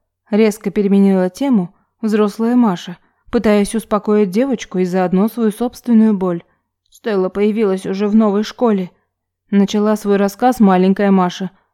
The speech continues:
все еще продолжая всхлипывать. "Меня не приняли одноклассники. Попытались травить и смеяться надо мной.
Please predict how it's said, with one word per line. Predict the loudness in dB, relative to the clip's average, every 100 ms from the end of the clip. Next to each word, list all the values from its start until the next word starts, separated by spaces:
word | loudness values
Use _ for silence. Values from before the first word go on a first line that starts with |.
| _ _
все | -4 0
еще | 0 0
продолжая | -2 0 2 2 0 -2
всхлипывать. | -2 -4 -2 -6 -8 -14 _ _ _ _ -10
"Меня | -4 2
не | 2 2
приняли | -2 -2 -2 -2
одноклассники. | -2 -2 0 0 -2 -4 -10 -12 -20 _ -20 -12
Попытались | -10 -6 -4 -4 -4
травить | -4 -2 -2 -2
и | -4
смеяться | -2 0 0 -2 -2 -2
надо | -2 0
мной. | 2 2 -2